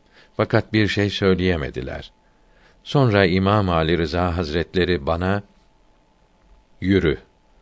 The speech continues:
Allahü Teala'nın emanında ol. Sen Memun'a rastlamazsın.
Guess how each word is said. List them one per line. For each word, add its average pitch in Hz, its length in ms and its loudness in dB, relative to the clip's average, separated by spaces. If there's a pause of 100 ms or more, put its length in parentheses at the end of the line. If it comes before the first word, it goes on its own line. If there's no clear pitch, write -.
(380)
Allahü 104 500 2
Teala'nın 92 680 0
emanında 80 720 -2
ol. 65 280 -2 (680)
Sen - 380 -2
Memun'a 85 600 -2
rastlamazsın. 73 960 -6